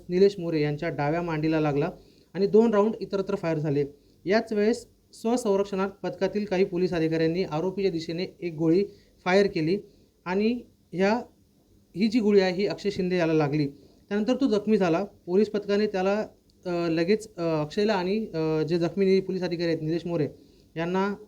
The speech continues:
उपचारासाठी कळव्याच्या छत्रपती शिवाजी महाराज शासकीय रुग्णालयामध्ये नेलं. त्यावेळेस डॉक्टरांनी मोरे यांची तपासणी केली. त्यानंतर त्यांना, अ, खाजगी रुग्णालयात व ठाण्याच्या ज्युपिटर या ठिकाणी दाखल करण्यात आलं. तर अक्षय शिंदे याला जेव्हा तपासलं त्यावेळेस डॉक्टरांनी त्याला तपासून मयत घोषित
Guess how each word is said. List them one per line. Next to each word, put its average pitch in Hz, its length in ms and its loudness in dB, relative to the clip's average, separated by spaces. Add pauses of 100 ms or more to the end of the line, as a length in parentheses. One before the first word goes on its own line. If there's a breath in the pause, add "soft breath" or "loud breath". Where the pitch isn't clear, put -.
(160)
उपचारासाठी 196 840 0
कळव्याच्या 180 600 -4
छत्रपती 175 480 -4
शिवाजी 165 320 0
महाराज 165 340 -2
शासकीय 151 280 -8
रुग्णालयामध्ये 160 520 -2
नेलं. 151 240 -2 (560 loud breath)
त्यावेळेस 208 420 2
डॉक्टरांनी 190 480 0
मोरे 170 460 -2
यांची 175 260 -6
तपासणी 165 360 -6
केली. 165 220 -4
त्यानंतर 160 360 -4
त्यांना, 160 240 -4 (440 loud breath)
अ, 165 280 -2 (220)
खाजगी 165 280 -2
रुग्णालयात 175 480 0
व 160 120 -6
ठाण्याच्या 160 440 -4
ज्युपिटर 156 320 -2
या 165 100 0
ठिकाणी 160 320 -2
दाखल 156 260 0
करण्यात 151 220 0
आलं. 151 240 2
तर 190 140 0 (420 loud breath)
अक्षय 202 260 -4
शिंदे 226 260 0
याला 190 160 4
जेव्हा 185 220 2
तपासलं 165 440 -2
त्यावेळेस 165 500 -2
डॉक्टरांनी 160 400 -6
त्याला 160 160 -2
तपासून 160 520 -6
मयत 196 180 0
घोषित 165 300 -6